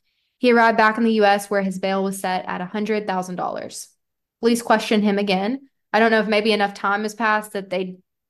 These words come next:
they haven't gotten him, like, a U S attorney yet, so they questioned him again. And this time he stands firm that he had nothing to do with anything that happened to Adolph Kors. Corbett claimed that the police were trying to pin it on him.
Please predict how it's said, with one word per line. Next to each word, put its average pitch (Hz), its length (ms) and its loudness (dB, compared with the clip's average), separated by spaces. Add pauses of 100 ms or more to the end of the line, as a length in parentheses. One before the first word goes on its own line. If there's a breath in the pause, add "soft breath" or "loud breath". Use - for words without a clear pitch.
(180)
they 214 100 0
haven't 214 280 -2
gotten 196 240 -4
him, 196 320 -8
like, 190 200 -8
a 196 60 -6
U 196 160 -2
S 190 160 -4
attorney 208 340 -4
yet, 247 380 -4
so 196 340 -2
they 190 140 -6
questioned 208 320 -8
him 240 100 -6
again. 190 380 -6 (720 loud breath)
And 226 80 -4
this 254 160 -6
time 240 340 0
he 226 220 -2
stands 208 420 -4
firm 233 400 -2
that 208 120 -2
he 214 100 -4
had 202 180 -2
nothing 208 360 -4
to 247 100 -10
do 196 520 -2
with 202 200 -8
anything 196 340 -6
that 190 100 -6
happened 185 340 -6
to - 120 -6
Adolph 185 320 -6
Kors. - 460 -8 (640)
Corbett 247 300 2
claimed 226 240 -2
that 214 80 -6
the 214 80 -6
police 208 380 -8
were 202 80 -4
trying 190 280 -4
to 196 80 -16
pin 190 200 -6
it 180 100 -6
on - 160 -6
him. - 240 -10